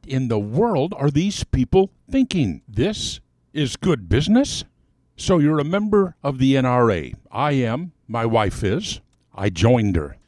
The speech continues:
You walk up to a car rental company, and the clerk asks you if you are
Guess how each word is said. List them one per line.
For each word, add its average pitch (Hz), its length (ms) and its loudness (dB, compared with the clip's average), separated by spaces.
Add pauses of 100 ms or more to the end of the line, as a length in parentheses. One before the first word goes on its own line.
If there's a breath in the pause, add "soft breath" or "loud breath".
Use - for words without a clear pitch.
(140)
You 131 180 6
walk 190 380 0
up 170 260 0
to 156 340 6
a 147 220 -2
car 147 380 -4
rental 131 240 -2
company, 117 540 -2 (280 soft breath)
and 135 180 -2
the 131 80 4
clerk 220 460 0
asks 139 380 -2
you 131 280 6
if - 200 -4
you 151 180 4
are 117 240 0